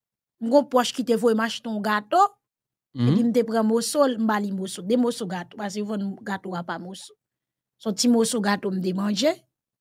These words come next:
Epi apre yon bèl boutan m t ap fè repetisyon, epi apre sa m al dòmi. Vant mwen pa t plen jan moun yo di a, vant mwen pa t plen plen de pase m pa, m pa moun ki tèlman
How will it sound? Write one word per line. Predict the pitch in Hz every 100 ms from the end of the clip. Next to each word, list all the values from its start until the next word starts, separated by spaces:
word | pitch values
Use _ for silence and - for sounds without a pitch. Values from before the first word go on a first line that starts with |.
| _
Epi | 185 196
apre | 185 208 214
yon |
bèl | 202 202 190
boutan | 202 - 330 320 285
m |
t | 202
ap | -
fè | 208 190
repetisyon, | 185 190 - 202 - 330 339 233
epi | 220
apre | 185 185 190
sa | 208
m | 180
al | 180
dòmi. | 208 - - _ _ _ _ _ _ _ _ _ _ _ 202
Vant | 226 254
mwen | 226
pa | 220 220
t | -
plen | 233 262 320
jan | 254 214
moun | 214 208
yo | 202
di | 175 165 175
a, |
vant | 190 254
mwen | 226
pa | 240
t | -
plen | 220 202
plen | 190
de | 190 185
pase | 214 170 208
m | 190
pa, | 320 320
m | 302 349
pa | 349
moun | 349 330
ki | 320
tèlman | 269 247 247